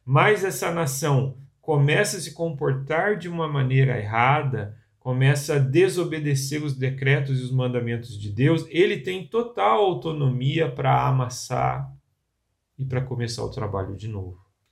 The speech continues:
Então, aqui, com esse pequeno, com essa pequena imagem que Deus traz pro,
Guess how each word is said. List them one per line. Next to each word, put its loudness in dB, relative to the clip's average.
Então, 2
aqui, -2
com -6
esse -2
pequeno, 0
com 0
essa 2
pequena 0
imagem 2
que -10
Deus -2
traz -4
pro, -6